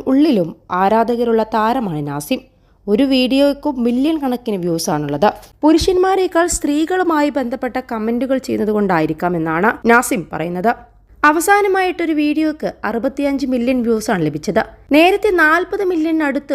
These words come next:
വ്യൂസ് കിട്ടിയിരുന്നു. എന്നാൽ അറുപത്തിയഞ്ച് കിട്ടുമെന്ന് കരുതിയിരുന്നില്ല. എൻ്റെ പ്രൊഫൈലിൽ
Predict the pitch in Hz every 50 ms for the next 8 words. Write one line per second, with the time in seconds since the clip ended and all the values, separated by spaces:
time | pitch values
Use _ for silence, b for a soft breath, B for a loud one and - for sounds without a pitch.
0 | - 190 208 233 254 262 262 - 247 180 151 - 170 160 156 170 185 226 233 -
1 | - b b b b b b - 202 208 233 240 262 269 - 226 214 214 233 226
2 | 285 285 - 311 311 302 294 269 302 285 294 294 - 269 285 277 285 285 - 254
3 | 214 202 190 226 226 208 165 156 160 156 160 202 - - - - _ _ _ _
4 | _ _ _ _ _ - 285 302 320 330 392 403 403 403 - 294 285 294 - 320
5 | 330 330 359 359